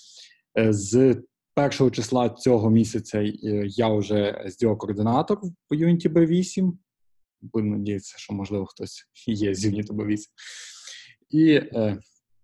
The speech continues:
е, з цього всього би не було, якби я не був три роки одружений. Називаємо це так. Тобто я, я впевнений, що дуже багато до цього всього доклала моя дружина. Але повертаючись до теми, про що ми будемо нині говорити? Трохи поговоримо, що таке статичний код-аналіз,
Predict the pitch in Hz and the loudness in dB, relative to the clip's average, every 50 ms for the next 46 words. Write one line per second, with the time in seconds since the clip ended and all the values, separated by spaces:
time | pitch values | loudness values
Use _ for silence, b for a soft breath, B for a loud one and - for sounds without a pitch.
0 | _ _ _ _ _ _ _ - - - _ - 107 101 104 104 101 - - - | _ _ _ _ _ _ _ -16 -16 -16 _ -10 -8 -6 -6 -6 -8 -10 -14 -18
1 | - _ - 156 143 156 139 - 160 139 139 123 127 131 127 127 147 175 175 147 | -18 _ 0 2 2 2 2 2 2 2 4 4 4 4 6 6 4 4 6 6
2 | 123 110 107 104 120 120 117 117 113 110 101 101 107 104 101 - - 110 98 - | 4 2 2 2 2 4 4 4 4 2 2 0 0 -2 -2 -4 -4 -4 -4 -4
3 | - 107 95 92 87 82 - 95 92 87 - _ _ _ _ _ _ - - - | -6 -8 -6 -6 -8 -8 -10 -12 -12 -14 -16 _ _ _ _ _ _ -20 -8 -8
4 | 110 98 95 98 92 - - 107 - 92 - - _ - - _ - 107 104 101 | -6 -6 -6 -8 -10 -10 -14 -20 -20 -20 -20 -20 _ -20 -14 _ -6 -4 -4 -4
5 | 101 104 - 107 104 - - 120 113 110 107 104 95 104 - - 104 98 95 92 | -6 -6 -6 -6 -8 -6 -4 -2 -2 0 0 -2 -2 -6 -8 -6 -6 -6 -6 -4
6 | 92 107 113 104 110 101 104 98 110 110 110 - 104 101 95 - - 104 95 - | -2 -2 -2 -2 -2 -4 -2 -2 -4 -2 -2 -4 -6 -6 -6 -6 -6 -6 -4 -2
7 | 127 120 110 104 - - 107 101 98 95 98 95 90 - - - - _ _ B | -2 -2 -2 -2 -6 -6 -8 -6 -6 -8 -10 -12 -14 -16 -20 -20 -20 _ _ B
8 | B B B B B B B 117 110 107 139 139 135 - 156 147 - - - 135 | B B B B B B B -2 0 2 2 2 4 4 4 2 2 0 -2 -4
9 | 147 139 196 208 190 160 101 - 123 - 151 147 139 131 123 120 113 113 110 110 | 0 2 2 2 2 2 0 -4 -4 -4 0 2 2 4 4 4 4 4 2 2
10 | 104 107 107 101 95 95 - - - - _ - 160 156 - _ 151 135 135 147 | 0 0 0 0 -2 -2 -6 -10 -18 -10 _ -2 -2 -2 -2 _ -2 2 2 4
11 | 139 135 131 131 127 123 110 110 - - - 131 - - - - 127 120 - - | 4 6 6 6 4 4 2 -2 -4 -2 -2 -2 -2 -2 -2 -2 -2 -2 -2 -4
12 | - - 147 143 - 156 151 151 165 156 156 160 160 160 170 180 202 226 214 - | -4 -4 -4 -2 -2 -4 -2 -2 -2 -2 0 0 0 0 0 0 -2 -2 -6 -10